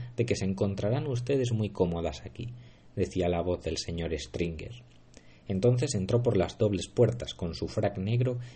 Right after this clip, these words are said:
y los brazos extendidos guiando, guiando a un gran rebaño de señoras. «Si hay algo que podamos hacer por ustedes, no vacilen en avisarme.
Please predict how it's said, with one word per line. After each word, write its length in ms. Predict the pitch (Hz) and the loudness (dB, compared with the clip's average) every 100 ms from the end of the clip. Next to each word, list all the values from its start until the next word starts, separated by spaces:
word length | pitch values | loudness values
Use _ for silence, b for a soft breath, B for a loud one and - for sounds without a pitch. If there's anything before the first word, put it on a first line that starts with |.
| - | 0
y 120 | 101 | 4
los 180 | 92 90 | 4 4
brazos 400 | 104 113 113 - | 2 2 0 0
extendidos 640 | - - 85 95 123 113 | -6 -6 -2 4 4 4
guiando, 500 | 92 92 107 120 120 - | 4 2 4 6 4 2
guiando 680 | 107 98 92 127 135 123 127 - | -4 -2 0 0 0 0 -2 -2
a 100 | 101 | 0
un 160 | 107 | 0
gran 300 | 107 104 107 | 0 0 0
rebaño 460 | 98 85 92 87 85 | 0 0 0 0 -2
de 120 | - | -4
señoras. 580 | 76 76 78 - - - - - - - - - - - - | -6 -6 -8 -8 -14 -18 -20 -20 -20 -20 -20 -20 -20 -20 -16
«Si 200 | - 87 | -2 0
hay 140 | 85 | 4
algo 300 | 92 98 85 | 4 4 0
que 100 | - | -4
podamos 420 | - 87 90 87 85 | -2 -2 0 -2 -6
hacer 280 | 87 - | -6 -6
por 180 | - 87 | -4 -4
ustedes, 500 | 80 - 151 151 147 B B B B - | -6 -6 -6 -6 -12 B B B B 0
no 140 | 127 | 2
vacilen 540 | 147 - 151 131 131 127 | 2 0 -2 0 -2 4
en 140 | 123 | 6
avisarme. 640 | 117 110 - - - - | 4 2 -4 -6 -8 -12